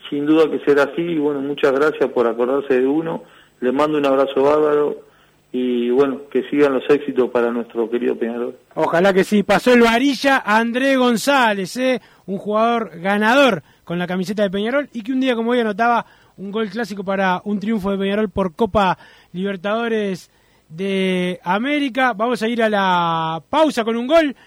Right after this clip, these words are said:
Speaker 2: y después venimos para la recta final de Padre Decano Radio con el señor Massa, que me dice que tiene una noticia aparte para darme, así que imagínate,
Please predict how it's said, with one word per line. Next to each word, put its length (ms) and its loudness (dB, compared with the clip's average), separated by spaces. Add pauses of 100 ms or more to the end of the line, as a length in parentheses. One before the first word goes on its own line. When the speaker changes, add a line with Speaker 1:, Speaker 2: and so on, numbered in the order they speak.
Speaker 2:
y 80 -8
después 220 0
venimos 240 4
para 180 4
la 80 4
recta 280 -2
final 280 0
de 280 2 (260)
Padre 260 0
Decano 300 0
Radio 300 0
con 80 -2
el 80 -6
señor 240 -4
Massa, 420 -2 (220)
que 80 -14
me 80 -8
dice 160 -8
que 60 -8
tiene 140 -2
una 100 -8
noticia 240 -14
aparte 260 -10
para 160 -4
darme, 240 -2
así 120 -12
que 100 -14
imagínate, 520 -6